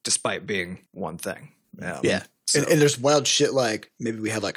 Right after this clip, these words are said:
Speaker 2: a Crashlands two roadmap that has all of the features that we wanna add to the game, right? Uh, I can just, like, take a line item from that roadmap, just drag it over into my, like, today pile in my, in my personal, like, Kanban board.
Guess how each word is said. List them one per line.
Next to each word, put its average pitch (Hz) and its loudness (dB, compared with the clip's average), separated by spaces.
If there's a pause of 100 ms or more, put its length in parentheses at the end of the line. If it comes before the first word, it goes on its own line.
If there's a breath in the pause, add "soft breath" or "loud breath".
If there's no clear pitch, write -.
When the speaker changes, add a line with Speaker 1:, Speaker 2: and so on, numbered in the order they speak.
Speaker 2:
a - -14
Crashlands 156 4
two 156 6
roadmap 123 2
that 90 -4
has 101 -2
all 101 2
of 98 -4
the 104 -2
features 165 -2
that 80 -8
we 69 -6
wanna 69 -8
add 65 -10
to - -4
the - -14
game, - -10 (180)
right? - -8 (520 soft breath)
Uh, 90 -4
I 135 2
can 156 2
just, 143 0
like, 117 -2 (140)
take 170 6
a 139 2
line 135 4
item 110 0
from 107 -6
that 104 -4
roadmap, 127 -2 (180)
just 104 -6
drag 117 2
it 113 2
over 110 2
into 104 -2
my, 92 -2
like, 85 -4
today 113 2
pile 82 -2
in 90 -6
my, 78 -6 (120)
in 95 -8
my 82 -6
personal, 87 -4
like, 76 -6
Kanban 104 -2
board. 131 2